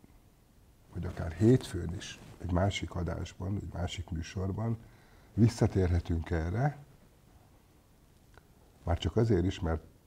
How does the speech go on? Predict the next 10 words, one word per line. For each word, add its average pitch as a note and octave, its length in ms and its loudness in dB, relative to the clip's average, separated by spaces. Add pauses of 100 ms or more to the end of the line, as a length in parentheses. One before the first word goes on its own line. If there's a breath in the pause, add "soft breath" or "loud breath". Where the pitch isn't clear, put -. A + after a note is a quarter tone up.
(480)
a - 160 -4 (1200)
mostani G#2+ 400 0
hírek, G2 580 4 (100)
azok, - 440 -4
ö, F2 200 0 (500)
a - 80 -4
hírek F#2 280 4
egy F2+ 140 4
része F#2 600 8
szerintem E2 600 4